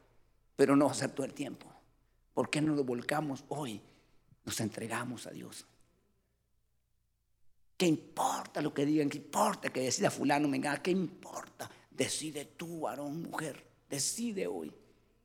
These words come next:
Decide hoy. No se van a burlar los filisteos, no se van a reír, no van a hacer fiesta los filisteos. Como Dios tenía un plan, hermano.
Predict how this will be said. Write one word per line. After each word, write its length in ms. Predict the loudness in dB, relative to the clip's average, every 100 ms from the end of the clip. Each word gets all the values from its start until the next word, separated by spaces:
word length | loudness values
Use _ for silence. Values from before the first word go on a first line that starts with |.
| _ _ _ _ _ _ _ _ _ _ _ _ _ _ _ _ -4
Decide 560 | 2 6 6 4 2 2
hoy. 360 | 0 -4 -8 -14 -20 _ _ _ _ _ _ _ _ _ 6
No 240 | 10 10
se 200 | 8 2
van 200 | 4 4 2
a 40 |
burlar 480 | 2 0 0 2 4
los 160 | 2
filisteos, 640 | 0 -4 -6 0 0 0 -6 -6 4
no 120 | 6
se 160 | 8
van 220 | 6 6 4
a 60 |
reír, 400 | 2 2 2 0 -2 2
no 140 | 4
van 140 | 6 4
a 20 |
hacer 200 | 2 0
fiesta 680 | -4 -4 -2 -2 -6 -8 -8
los 120 | -4
filisteos. 680 | -4 -4 -2 -2 -2 -8 -14 -20 _ _ _ _ _ _ _ _ _ _ 2
Como 240 | 6 8
Dios 160 | 6 4
tenía 240 | 4 6
un 80 | 4
plan, 420 | 4 6 8 8
hermano. 420 | 6 4 0 -2